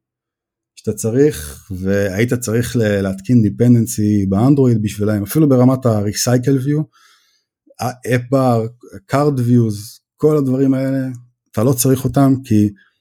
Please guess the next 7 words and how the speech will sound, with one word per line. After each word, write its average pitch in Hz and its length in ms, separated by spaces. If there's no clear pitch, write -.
יש - 160
לך 123 160
S 120 260
D 107 160
K 127 140
מפוצץ 131 640
בווידג'טים, 135 800